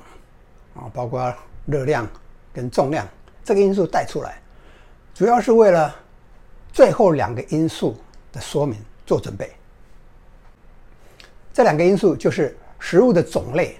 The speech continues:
和进食的时间。也就是说，即使你吃进去的食物的量都一样，对生理上的影响也会因为食物的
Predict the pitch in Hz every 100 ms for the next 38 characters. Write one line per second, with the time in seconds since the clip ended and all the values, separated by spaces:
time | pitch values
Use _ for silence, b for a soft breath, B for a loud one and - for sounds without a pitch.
0 | - - - 117 - 139 - 110 - 110
1 | 135 117 107 - - - - _ - b
2 | b b b b - - 170 254 240 240
3 | 226 226 - - - - - 247 262 165
4 | 131 - 277 277 277 220 214 160 - 170
5 | 185 151 139 185 254 127 147 139 120 127
6 | 95 - - - - - - b b -
7 | 208 - - 240 190 117 190 156 - 110
8 | 185 - - - - - - 127 151 180
9 | 170 180 147 - - 175 208 147